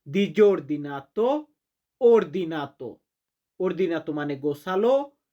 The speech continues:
আর disordinato মানে অগোছালো বা এলোমেলো। কাজ, এটার ইতালিয়ান হবে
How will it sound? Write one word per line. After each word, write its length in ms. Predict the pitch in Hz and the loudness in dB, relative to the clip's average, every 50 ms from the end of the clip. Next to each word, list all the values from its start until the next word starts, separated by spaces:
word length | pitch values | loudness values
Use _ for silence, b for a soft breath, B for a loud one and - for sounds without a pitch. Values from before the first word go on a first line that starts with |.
| _ _ _ _ _ _ _ | _ _ _ _ _ _ _
আর 380 | 151 156 156 156 156 151 151 143 135 135 - _ _ _ _ _ _ - | -6 -4 -2 -2 -2 -2 -4 -6 -8 -12 -18 _ _ _ _ _ _ -20
disordinato 920 | 156 147 170 196 170 170 208 196 180 156 165 160 156 156 151 151 - - 156 | -12 -8 -6 -6 0 2 2 2 2 0 -4 -6 -4 -6 -6 -6 -8 -8 -6
মানে 320 | 156 151 151 160 196 214 | -6 -6 -6 -6 -6 -6
অগোছালো 580 | - 196 190 180 170 170 170 - 175 175 208 214 | -6 -6 -4 -4 -4 -6 -6 -6 -6 -4 -2 -2
বা 160 | 202 185 165 | 0 0 0
এলোমেলো। 440 | 165 165 165 151 147 131 117 101 - - _ _ _ _ _ _ _ _ _ _ _ _ _ _ _ _ _ _ _ _ _ _ _ _ _ _ _ _ _ _ _ _ _ _ _ _ _ _ _ _ _ _ _ _ _ | 2 2 0 0 0 -4 -6 -8 -12 -16 _ _ _ _ _ _ _ _ _ _ _ _ _ _ _ _ _ _ _ _ _ _ _ _ _ _ _ _ _ _ _ _ _ _ _ _ _ _ _ _ _ _ _ _ _
কাজ, 560 | - 240 233 226 202 160 175 180 165 - - - _ _ | -4 0 2 2 2 2 0 -2 -6 -10 -18 -20 _ _
এটার 320 | 208 202 208 226 220 202 | -2 -2 0 0 -2 -4
ইতালিয়ান 520 | 190 180 180 160 156 151 151 151 143 139 139 | -6 -6 -6 -4 -2 -2 -2 -2 -4 -6 -8
হবে 580 | 131 131 147 139 151 190 233 285 285 - _ | -10 -10 -8 -4 -2 -2 -2 -2 -4 -8 _